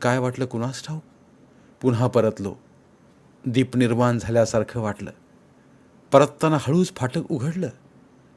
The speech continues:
डाव्या हातच्या खिडकीतून मंद असा निळसर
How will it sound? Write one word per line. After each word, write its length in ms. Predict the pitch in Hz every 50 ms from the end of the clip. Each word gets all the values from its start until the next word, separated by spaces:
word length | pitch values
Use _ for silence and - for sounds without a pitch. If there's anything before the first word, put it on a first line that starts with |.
| _ _ _ _ -
डाव्या 340 | 127 127 123 123 127 131
हातच्या 380 | 123 120 123 - - - - 120
खिडकीतून 580 | 117 - 120 113 - - 131 123 - 123 113 110
मंद 380 | 110 113 117 123 123 123 123
असा 220 | 117 107 - - 107
निळसर 420 | 104 107 107 98 - - 110 107